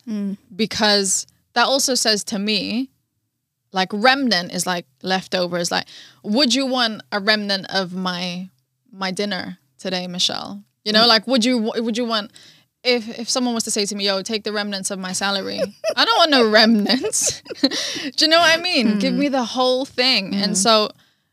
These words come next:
Speaker 2: it, it indicates to me, if God is gonna have end time remnants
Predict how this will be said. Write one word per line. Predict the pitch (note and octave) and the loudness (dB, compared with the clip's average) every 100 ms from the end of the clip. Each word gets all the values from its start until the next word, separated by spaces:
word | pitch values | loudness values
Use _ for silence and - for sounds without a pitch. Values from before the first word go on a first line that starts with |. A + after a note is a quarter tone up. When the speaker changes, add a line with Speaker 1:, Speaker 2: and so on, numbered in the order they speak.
| _ _ _ - | _ _ _ -4
Speaker 2:
it, | A#3 - | -4 0
it | A#3+ - | -2 0
indicates | D4 E4 D4 A3+ | -2 -2 -2 -2
to | - | -2
me, | A3+ A#3+ F3+ - F#3+ | -2 0 -2 -2 -6
if | E3+ - _ _ _ _ _ F#3 - | -6 -14 _ _ _ _ _ -20 -4
God | A3 B3 | 0 0
is | - G3+ | 0 -2
gonna | G#3+ F#3+ | -4 -2
have | F#3+ F#3+ - - | -4 -6 -10 -2
end | G#3+ G#3 F#3 | 0 0 -4
time | - G3 F#3+ | -2 -2 -2
remnants | F#3+ F#3 G3 G3+ F3+ - - - - - | -4 0 0 0 -4 -8 -8 -6 -6 -8